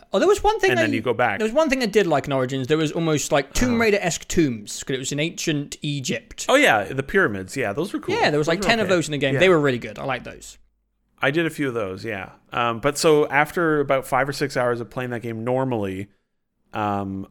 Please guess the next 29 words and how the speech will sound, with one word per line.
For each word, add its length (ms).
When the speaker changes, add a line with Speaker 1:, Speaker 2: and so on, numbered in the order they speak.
Speaker 2:
I 140
was 180
like, 240
"Okay, 300
I'm 180
good." 460
Because 640
all 240
you 260
did 440
was 560
run 200
around 600
and 420
kill, 580
you 80
know, 220
it 40
was 140
like, 220
"Kill 200
the 140
enemies, 540
kill 180
the 80
captain 400
of 120
this 140
base, 440